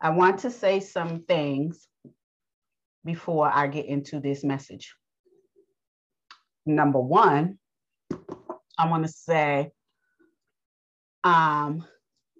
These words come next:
the point of asking questions or corrections, because I'm sure that people are gonna be listening wherever they're listening. Maybe they have some information, or maybe they have,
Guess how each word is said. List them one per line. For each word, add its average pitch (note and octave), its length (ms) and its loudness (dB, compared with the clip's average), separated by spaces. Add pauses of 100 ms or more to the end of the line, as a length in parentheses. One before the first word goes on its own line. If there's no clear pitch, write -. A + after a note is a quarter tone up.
(1800)
the F#3+ 140 -2
point E4+ 440 0
of A#3+ 200 -2
asking F3+ 480 0
questions D#3+ 680 -4
or D#3 440 4
corrections, D3 960 -6
because E3 340 -4
I'm D#3+ 140 -2
sure E3+ 500 0
that D3 200 -2
people F3 280 -8
are D3 40 -6
gonna D#3 160 -4
be C#3+ 120 -4
listening C#3+ 560 -4 (600)
wherever D#3+ 420 0
they're D3 140 -2
listening. C#3 520 -8 (1040)
Maybe D#3+ 260 0
they E3+ 120 4
have D3+ 220 2
some D3+ 220 -4
information, D3 920 -4
or C#3 220 0
maybe D#3 800 -4 (480)
they D#3+ 400 2
have, D3+ 680 2